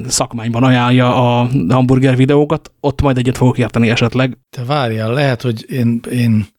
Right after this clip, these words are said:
Speaker 2: engem mindjárt elvisznek a rendőrök, de nem, nem tudtam, de tényleg, izé, törvény tiltja azt, hogy pancsoló kislányos videókat nézzek?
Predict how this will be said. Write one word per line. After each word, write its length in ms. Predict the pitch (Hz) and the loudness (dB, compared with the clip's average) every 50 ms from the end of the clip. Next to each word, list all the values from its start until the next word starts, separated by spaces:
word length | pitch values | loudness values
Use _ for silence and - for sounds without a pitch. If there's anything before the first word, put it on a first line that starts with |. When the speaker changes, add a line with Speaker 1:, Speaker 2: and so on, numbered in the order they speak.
| _ _ _ _ _ _ _ _ - | _ _ _ _ _ _ _ _ -4
Speaker 2:
engem 280 | - 110 110 113 110 | -2 0 0 0 0
mindjárt 400 | 123 131 117 101 107 98 101 - | 0 0 0 -2 -2 -4 -4 -6
elvisznek 540 | 117 101 95 92 95 95 - - 101 - - | -6 -6 -6 -6 -8 -8 -8 -8 -10 -10 -10
a 40 | - | -10
rendőrök, 460 | 101 101 101 107 107 107 107 107 110 | -8 -6 -6 -4 -4 -4 -4 -6 -4
de 240 | 113 117 113 - - _ _ - - - _ _ _ _ _ _ _ _ - 214 | -4 -6 -6 -8 -10 _ _ -20 -20 -20 _ _ _ _ _ _ _ _ -18 -14
nem, 200 | 220 220 160 147 | -6 -2 0 0
nem 260 | 127 107 113 139 135 110 | 0 0 0 0 -2 -2
tudtam, 440 | - - 95 - - - 104 101 | -4 -8 -14 -10 -8 -6 -6 -4
de 80 | 98 104 - _ | -6 -8 -8 _
tényleg, 440 | - 123 117 123 135 143 139 - - 196 | -4 -2 0 0 -2 -2 -4 -8 -10 -8
izé, 260 | 120 113 139 123 101 | -4 -2 -2 -2 -2
törvény 440 | - - 107 110 110 120 123 117 107 | -4 -4 -2 -2 0 0 0 0 -2
tiltja 420 | - 110 107 110 104 - 110 107 | -2 -2 -2 -2 -2 -2 -2 -2
azt, 160 | 110 104 - | -2 -2 -2
hogy 240 | - 117 107 110 - _ _ _ _ _ _ _ _ _ _ _ _ | -4 -4 -4 -6 -10 _ _ _ _ _ _ _ _ _ _ _ _
pancsoló 480 | - - 104 104 104 - - 117 110 104 | -6 -4 -4 -2 -2 -2 -4 -4 -4 -6
kislányos 540 | - - 113 - - 113 110 113 113 - - | -6 -6 -6 -4 -4 -2 -2 -2 -2 -2 -4
videókat 500 | 110 98 98 101 107 107 - - 139 - | -4 -6 -4 -4 -4 -4 -4 -4 -4 -2
nézzek? 540 | 190 151 113 92 85 101 95 - - - | -2 -2 -2 -4 -6 -8 -10 -12 -12 -18